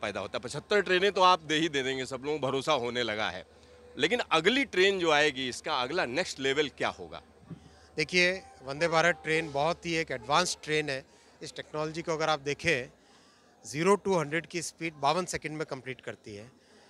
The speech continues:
Speaker 2: इस ट्रेन के अंदर, वंदे के अंदर जो नॉइज़ लेवल होता है, साउंड का जो लेवल है, वो लेवल अगर एयरक्राफ्ट से कंपेयर करें, एरोप्लेन से कंपेयर करें, उसका सौ गुना कम है, सौ गुना कम नॉइज़ लेवल है।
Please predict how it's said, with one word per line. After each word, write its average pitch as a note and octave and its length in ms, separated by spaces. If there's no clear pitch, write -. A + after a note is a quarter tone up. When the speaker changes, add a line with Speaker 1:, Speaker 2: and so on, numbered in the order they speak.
Speaker 2:
इस - 260
ट्रेन E3+ 240
के F#3 120
अंदर, E3+ 260
वंदे D3+ 300
के F3+ 120
अंदर D#3+ 280
जो D#3+ 140
नॉइज़ D3 340
लेवल D#3 220
होता C#3+ 240
है, A2+ 80
साउंड C#3 300
का D3+ 120
जो C#3+ 140
लेवल B2+ 280
है, G#2 160
वो D#3 140
लेवल E3+ 320
अगर D#3+ 180
एयरक्राफ्ट D#3 460
से F3+ 120
कंपेयर D3 340
करें, A2+ 260
एरोप्लेन D#3+ 340
से D#3 120
कंपेयर C#3 320
करें, A#2 300
उसका F3+ 240
सौ F#3 260
गुना F3+ 220
कम G#2 280
है, G#2 120
सौ E3+ 260
गुना F3 220
कम D3+ 180
नॉइज़ B2 340
लेवल G#2+ 200
है। G2+ 160